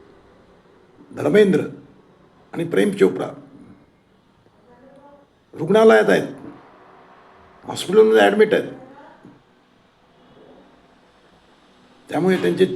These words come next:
चाहते काळजीत आहेत की आपल्या आवडत्या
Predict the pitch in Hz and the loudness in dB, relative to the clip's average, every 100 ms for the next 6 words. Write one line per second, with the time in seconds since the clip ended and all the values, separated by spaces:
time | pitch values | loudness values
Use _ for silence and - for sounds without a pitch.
0 | - - - 131 165 87 - - - - | -10 -14 -12 -8 -4 -4 -4 -12 -20 -20
1 | _ _ _ - - 170 196 240 - - | _ _ _ -20 -8 -2 2 2 2 -2
2 | - - - - - - _ _ _ _ | -6 -18 -20 -20 -20 -20 _ _ _ _
3 | _ _ _ _ _ _ _ _ _ _ | _ _ _ _ _ _ _ _ _ _
4 | _ 143 135 175 156 170 - | _ -10 -4 -2 -2 -2 -4